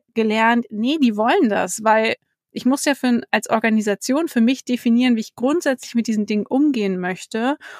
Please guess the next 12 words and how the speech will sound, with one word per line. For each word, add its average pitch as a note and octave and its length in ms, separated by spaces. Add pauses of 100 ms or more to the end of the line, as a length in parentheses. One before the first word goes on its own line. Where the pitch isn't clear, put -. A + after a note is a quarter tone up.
(140)
um G#3+ 220
dann C4+ 380
meinen A#3 360
individuellen A3+ 1040
Touch - 380
da G#3 120
nochmal F#3+ 260
draufzusetzen. F3+ 960
Und F3 200
der - 180
eine G#3+ 340
ist - 160